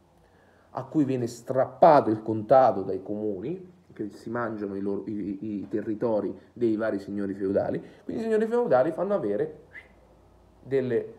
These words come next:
delle, fanno avere, ehm, notizie negative, delle, eh, lamentele,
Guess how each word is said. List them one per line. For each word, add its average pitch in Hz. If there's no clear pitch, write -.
delle, 117
fanno 143
avere, 113
ehm, 85
notizie 175
negative, 117
delle, 117
eh, 73
lamentele, 117